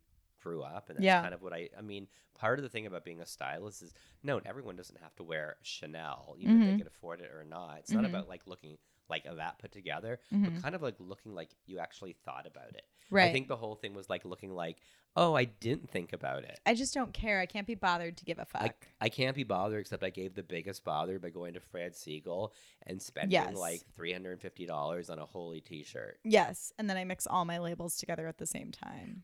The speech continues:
Speaker 1: Hmm, that's
Speaker 2: Mm-hmm.
Speaker 1: another one that's, like, a big, mm,
Speaker 2: Mm-mm.
Speaker 1: I'm waving my finger right now back and forth, people.
Speaker 2: Yeah.
Speaker 1: That's a big no-no.
Speaker 2: Yeah.
Speaker 1: I do not like that.
Speaker 2: I do feel like that's a very L A attitude, too, to be like,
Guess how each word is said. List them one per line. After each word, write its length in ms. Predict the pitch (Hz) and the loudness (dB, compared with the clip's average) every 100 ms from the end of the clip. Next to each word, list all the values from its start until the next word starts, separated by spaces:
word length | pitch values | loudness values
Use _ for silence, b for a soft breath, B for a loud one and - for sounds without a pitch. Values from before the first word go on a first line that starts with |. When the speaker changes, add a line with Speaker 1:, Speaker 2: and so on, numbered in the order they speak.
| - | -12
Speaker 1:
Hmm, 220 | 82 71 50 - | -10 -8 -10 -6
that's 240 | - 190 185 | 0 0 0
Speaker 2:
Mm-hmm. 80 | 92 | -4
Speaker 1:
another 260 | 82 90 | -4 -4
one 200 | 82 82 | -4 -6
that's, 200 | 80 76 82 | -8 -8 -6
like, 120 | 78 | -6
a 60 | 76 | -6
big, 240 | 80 78 - | -8 -10 -8
mm, 160 | 185 123 | -4 -2
Speaker 2:
Mm-mm. 320 | 85 85 85 | -4 -4 -4
Speaker 1:
I'm 120 | 92 | -2
waving 300 | 92 95 95 | -2 -2 -6
my 100 | 82 | -10
finger 340 | - 80 87 85 | -10 -12 -10 -10
right 180 | 80 76 | -10 -10
now 160 | 73 | -12
back 260 | 78 76 - | -10 -10 -12
and 100 | 85 | -12
forth, 320 | 85 78 - | -6 -6 -6
people. 440 | - - 73 67 - | -10 -6 -4 -4 -2
Speaker 2:
Yeah. 320 | 185 170 170 | 2 4 2
Speaker 1:
That's 180 | 98 - | -2 -2
a 20 | |
big 200 | 95 85 | -2 -2
no-no. 520 | 78 80 78 65 65 190 | -4 -6 -6 -6 -2 2
Speaker 2:
Yeah. 280 | 185 175 | 6 6
Speaker 1:
I 20 | - | 4
do 80 | |
not 240 | 90 87 - | -2 -4 -4
like 220 | 71 - | -8 -10
that. 300 | - - 107 B B - | -12 -12 -16 B B 6
Speaker 2:
I 80 | 233 | 8
do 160 | 269 | 8
feel 140 | 254 403 | 8 8
like 80 | |
that's 180 | 320 254 | 6 4
a 60 | 214 | 4
very 240 | 202 202 | 4 4
L 180 | 185 185 | 4 4
A 140 | 180 | 2
attitude, 520 | 175 180 180 - 175 156 | 2 0 0 0 0 0
too, 220 | - 180 | 0 2
to 80 | 165 | 2
be 160 | 170 | 0
like, 280 | 165 165 | 0 0